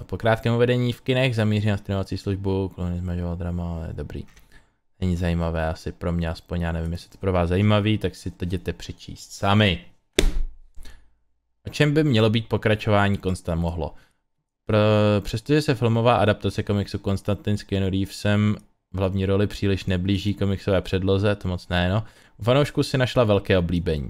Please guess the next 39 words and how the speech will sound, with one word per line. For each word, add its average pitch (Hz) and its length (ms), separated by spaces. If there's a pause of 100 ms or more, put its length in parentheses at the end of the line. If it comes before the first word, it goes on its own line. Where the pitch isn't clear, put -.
to 123 100
jo. 104 240 (560)
Já 143 180
to 208 100
mám 214 140
rád 175 200
ten 120 120
film, 98 260
no, 104 180
i 117 60
když 123 220
jako 123 160
to 110 120
s - 40
tím 117 160
komiksem 104 380
nemá 101 220
moc 101 120
společného. 95 380
Ten 113 60
seriál 156 340
je 127 80
mnohem 107 420
blíž, 95 400
když - 180
na 95 80
to 104 100
přijde. - 340 (320)
To 110 80
je 98 60
jedno. 90 200 (320)
V - 40
zásadě 160 400
šlo 123 280
o 113 380
první 113 260
dospělý 107 360
pojatý 101 380
komiks - 760